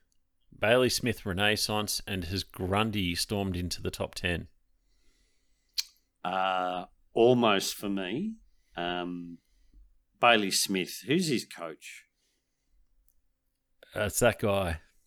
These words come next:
Speaker 1: It's that, <laughs> it's that
Speaker 2: Yeah.
Speaker 1: guy.
Speaker 2: So, so don't know yet.
Speaker 1: It's hard to trust.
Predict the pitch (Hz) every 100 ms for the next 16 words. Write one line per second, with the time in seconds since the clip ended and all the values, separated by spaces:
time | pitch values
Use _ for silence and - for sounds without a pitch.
0 | _ - - - - - - 180 101 90
1 | 131 120 - - - 139 - _ - -
2 | - - - 160 147 135 127 117 110 104
3 | 101 101 95 - _ - - - 117 98
4 | 92 95 165 110 107 98 87 73 - -
5 | _ _ _ 90 82 82 _ - - -
6 | 120 123 98 - 90 -